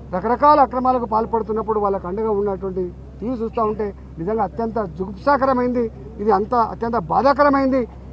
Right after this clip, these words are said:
ఇట్లాంటి చరిత్ర మళ్ళీ పునరావృతం కావద్దని చెప్పి కోరుకుంటా ఉన్నా. మా పార్టీ సెంట్రల్ కమిటీ దాదాపు అరవై ఎనిమిది దరఖాస్తుల్ని, అరవై ఎనిమిది సా-, దరఖాస్తులు పెట్టింది ఇక్కడ అక్రమాలు జరుగుతున్నాయని చెప్పి. మరి దేని మీద తప్పకుండా మేము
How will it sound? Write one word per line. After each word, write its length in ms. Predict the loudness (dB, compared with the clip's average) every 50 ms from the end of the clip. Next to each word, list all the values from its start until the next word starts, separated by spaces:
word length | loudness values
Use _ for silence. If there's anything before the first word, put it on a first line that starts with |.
| -12 -12
ఇట్లాంటి 440 | -6 2 8 10 10 10 10 6 2 -2 2 4
చరిత్ర 260 | 2 2 4 4 4 4 4 4
మళ్ళీ 140 | 2 0 0 -2 -4
పునరావృతం 440 | -2 0 2 2 2 0 -2 -2 -2 -2
కావద్దని 320 | -2 -2 -2 -2 -4 -4 -4
చెప్పి 140 | -6 -6 -6 -8 -8
కోరుకుంటా 300 | -8 -6 -8 -8 -8 -10 -10
ఉన్నా. 100 | -12 -14 -16 -18 -18 -18 -14 -4 0
మా 80 | 0 2 6 8
పార్టీ 300 | 8 6 6 4 0 -2 -2 -2
సెంట్రల్ 240 | -2 -4 -4 0 2 2
కమిటీ 260 | 2 2 0 -2 -6 -6 -8 -12 -16 -18 -16 -6 -2
దాదాపు 260 | 2 4 4 4 4 2 0 2
అరవై 220 | 4 6 8 8 8 8
ఎనిమిది 220 | 8 6 2 2 4 2
దరఖాస్తుల్ని, 520 | 2 4 2 2 2 2 0 -4 -4 -4 -6 -10 -16 -18 -18 -18 -18 -10 -2 0 2
అరవై 200 | 4 6 6 6
ఎనిమిది 200 | 4 2 0 0 4 6
సా-, 220 | 6 6 6 4 0 -2
దరఖాస్తులు 500 | -2 -2 2 4 4 2 2 0 -2 -2 -2 -2 -4
పెట్టింది 320 | -4 -4 -4 -4 -4 -6 -8 -10 -14 -16 -16 -14 -6
ఇక్కడ 140 | -2 4 4 4 4
అక్రమాలు 320 | 4 2 2 2 4 4 4
జరుగుతున్నాయని 420 | 4 2 2 0 -2 -2 -4 -4 -4
చెప్పి. 180 | -6 -6 -6 -10 -10 -12 -16 -18 -12 -6 -4
మరి 120 | -2 -2 0 0
దేని 140 | 2 2 2 2
మీద 120 | 4 6 6 4 4 0 -6 -18 -6 -4
తప్పకుండా 420 | -4 -2 -2 0 0 2 2 4 2 2
మేము 140 | 0 -2 -4